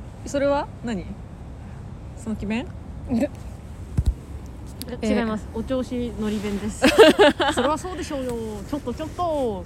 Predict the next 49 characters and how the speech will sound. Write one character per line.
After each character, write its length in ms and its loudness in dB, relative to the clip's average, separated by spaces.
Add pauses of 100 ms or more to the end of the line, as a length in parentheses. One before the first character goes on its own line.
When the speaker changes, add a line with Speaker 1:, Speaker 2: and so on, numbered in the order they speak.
Speaker 2:
そ 60 -6
れ 80 -4
は 80 -4
そ 160 -4
う 20 -6
で 80 -4
し 80 -8
ょ 80 -2
う 60 -2
よ。 100 0
Speaker 1:
か 140 2
わ 120 8
い 60 10
そ 220 6
う 20 8
だ 100 6
な。 240 0 (720)
Speaker 2:
お 80 -8
調 120 -6
子 100 -8
乗 140 -6
り 100 -6
弁 220 -6
で 100 -8
し 80 -12 (220)
た。 100 -6 (1700)
Speaker 1:
そ 180 4
ご 100 8
う 40 4
さ 160 4
ん 40 2
が 80 2
ね、 360 4 (400)
Speaker 2:
え？ 180 -4 (260)
Speaker 1:
そ 200 2
ご 100 6
う 40 4
さ 120 2
ん 60 2
が 80 2
モ 180 6
ン 80 6
ス 60 -6
タ 440 6
ー 80 0
飲 80 4
ん 100 2
で 100 0
ね、 320 -2